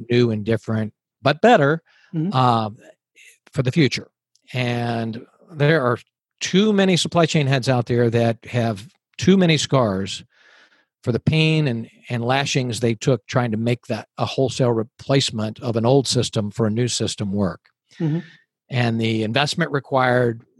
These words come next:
Speaker 1: seems completely out of balance in many cases for what, you know, they would perceive as a, a digital capability.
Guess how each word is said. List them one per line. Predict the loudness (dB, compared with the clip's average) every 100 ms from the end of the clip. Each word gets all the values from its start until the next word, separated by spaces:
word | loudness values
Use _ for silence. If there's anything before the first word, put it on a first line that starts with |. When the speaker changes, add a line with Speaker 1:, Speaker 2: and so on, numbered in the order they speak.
| -20 -10
Speaker 1:
seems | -2 0 0 -2 -6
completely | -4 -2 -2 2 2 2 0 0
out | 0
of | 0
balance | -2 -2 -4 -4 -4
in | -2
many | -2 -2
cases | -2 -2 -2 -6 -6
for | -8 -8 -4
what, | -2 -2 -4 _ -8
you | -4
know, | 0
they | 0 0
would | -2
perceive | -6 -4 -2 0 0
as | -2 -4
a, | -6 -6 -8
a | -10
digital | -2 0 0 -4 -6 -6
capability. | -4 -4 -4 -4 -4 -4 -10 -16